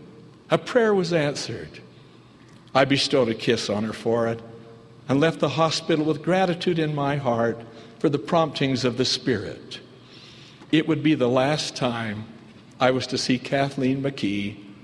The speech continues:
immortality, but not the last time I heard from her. Upon her death, the hospital called with this message, "Bishop Monson, Kathleen McKee died tonight.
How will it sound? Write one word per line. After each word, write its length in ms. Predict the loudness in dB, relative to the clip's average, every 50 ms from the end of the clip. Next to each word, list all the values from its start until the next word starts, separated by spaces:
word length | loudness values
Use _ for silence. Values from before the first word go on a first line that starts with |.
| -20 -20 -14 -8 -4
immortality, 920 | -2 0 0 0 0 0 -2 -2 -2 -2 -4 -6 -8 -8 -8 -10 -10 -12 -14 -18 -20 -20 -20 -20 -8 -2 0
but 100 | 2 4
not 200 | 4 2 2 2
the 100 | 0 0
last 320 | 2 2 2 0 0 0
time 240 | 0 2 2 2 2
I 80 | 2 2
heard 240 | 2 0 0 0
from 220 | 0 -2 0 0 0
her. 160 | 0 -2 -4 -6 -12 -18 -18 -20 -20 -20 -20 -20 -20 -20 -20 -10 -4 -2
Upon 340 | 0 2 4 4 4 4 4
her 140 | 2 2
death, 500 | 2 2 4 4 4 2 0 -2 -8 -14 -14 -16 -18 -18 -20 -20 -8 -4
the 100 | -2 0
hospital 540 | 2 4 2 2 2 2 2 2 2 2 0
called 360 | 0 0 2 2 2 2 2
with 160 | 0 0 0
this 220 | 0 -2 -2 -2 -2
message, 640 | -2 0 0 0 -2 -6 -6 -8 -8 -10 -10 -12 -12 -16 -20 -20 -20 -20 -20 -20 -20 -20 -20 -20 -20 -12 -2 2
"Bishop 280 | 4 4 4 4 2
Monson, 520 | 4 4 4 4 4 2 0 0 0 0 0
Kathleen 640 | 2 2 4 4 2 2 0 -2 -2 -2 -2 -2
McKee 400 | -2 -4 -4 -4 -2 0 0 0
died 320 | 0 0 0 0 0 -2 -2
tonight. 640 | -2 -2 -2 -2 0 0 0 0 -2 -4 -10 -16